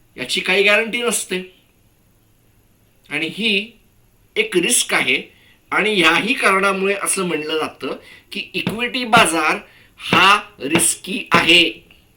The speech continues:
ज्या वेळेला तुम्हाला इश्युअर कंपनी किंवा इश्युअर हे मान्य करतो की मी तुम्हाला या एका ठराविक दिवसाला कुपन देणार आहे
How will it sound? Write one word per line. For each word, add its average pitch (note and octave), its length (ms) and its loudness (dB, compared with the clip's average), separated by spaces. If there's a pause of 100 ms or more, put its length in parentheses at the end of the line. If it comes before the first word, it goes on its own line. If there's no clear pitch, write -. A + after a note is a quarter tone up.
(2250)
ज्या C4 320 6
वेळेला F3 420 4 (480)
तुम्हाला G#3 500 2 (880)
इश्युअर D4 480 4
कंपनी F#3 720 -2 (320)
किंवा A#3 260 2
इश्युअर A#3+ 380 2 (380)
हे A#3 200 4
मान्य A#3 300 4
करतो A#3+ 300 -4 (100)
की G#3+ 60 -6
मी A#3+ 120 -8
तुम्हाला A#3 300 0
या A3 140 2
एका - 140 -2
ठराविक G#3 520 -4
दिवसाला F#3 520 -2 (1700)
कुपन B3+ 380 0
देणार A3+ 320 6
आहे F3 260 4